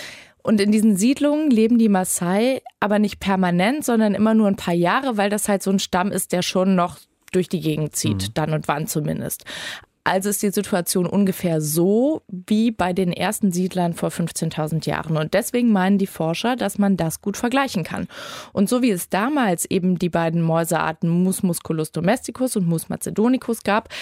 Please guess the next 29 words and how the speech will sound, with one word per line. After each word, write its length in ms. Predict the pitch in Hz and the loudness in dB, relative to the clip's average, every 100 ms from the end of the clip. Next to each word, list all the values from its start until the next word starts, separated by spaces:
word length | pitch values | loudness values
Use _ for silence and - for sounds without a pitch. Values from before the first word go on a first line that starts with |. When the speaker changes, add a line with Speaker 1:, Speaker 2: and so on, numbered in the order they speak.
| - - | -16 -6
Speaker 1:
gibt 180 | 185 185 | -4 -4
es 140 | 175 | -4
aktuell 540 | 170 - - - 226 | -6 -6 -4 0 0
bei 120 | 247 196 | 0 -2
den 160 | 165 | -2
Maasai 500 | 165 160 - 185 226 - _ | -2 -2 -2 0 -2 -6 _
auch 300 | 226 320 - | 0 0 -4
zwei 320 | - - 151 | -10 -4 -2
Mäusearten. 760 | 151 156 156 165 - 165 - | -2 -2 -2 -4 -4 -4 0
Und 240 | 233 196 - | 0 0 -2
auch 200 | 160 147 | -4 -4
da 360 | - 214 269 254 | 0 2 0 0
hat 160 | 196 | -4
die 100 | - | -4
eine 300 | 160 190 240 | -4 -2 0
einen 240 | 233 180 160 | 2 0 0
langen 240 | 175 220 | 0 0
Schwanz 400 | 208 - 185 185 | -2 -2 -2 -2
und 240 | - 165 - | -4 -6 -6
die 120 | - | -4
andere 280 | 175 190 180 | -2 -2 0
einen 260 | 170 165 | 0 -2
kurzen. 400 | - 139 - - | -4 -10 -10 -8
Speaker 2:
Und 220 | 139 117 | -2 -2
wie 60 | 110 | -2
leben 240 | 117 143 135 | -2 0 0
die 160 | 135 | 0
mit 360 | 123 131 - - | 0 -2 -4 -4
den 300 | 120 113 | -2 0